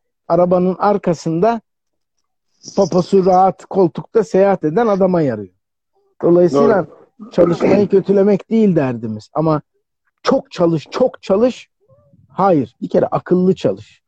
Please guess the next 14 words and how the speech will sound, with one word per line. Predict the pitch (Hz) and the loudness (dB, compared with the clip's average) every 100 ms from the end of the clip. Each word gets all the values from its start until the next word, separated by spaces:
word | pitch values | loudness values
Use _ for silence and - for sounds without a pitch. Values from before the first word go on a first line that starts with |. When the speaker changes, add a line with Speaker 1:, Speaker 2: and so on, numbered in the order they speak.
| _ _ | _ _
Speaker 1:
Çok | - 202 - | -2 -2 0
sevdiğim | 196 185 175 185 | 0 2 0 -2
bir | 170 | 0
karikatür | 175 170 170 190 | -2 -2 -4 0
var. | 185 139 117 _ _ _ _ _ _ _ - | 0 0 -2 _ _ _ _ _ _ _ -4
Üç | 196 - | -4 -2
tane | - 180 180 | 0 0 0
adam | 165 170 180 175 _ _ _ _ | 0 0 0 -2 _ _ _ _
küp | - 233 - _ _ _ | -2 -2 -2 _ _ _
ittiriyorlar. | 160 - 170 147 143 175 240 202 | -8 -4 0 2 4 4 2 -2
Bir | |
tanesi | 196 185 175 175 208 | -2 0 0 0 0
yontmuş | 175 180 190 220 190 | 2 2 0 -4 -6
küpü. | - 139 - 247 | -6 -8 -2 -4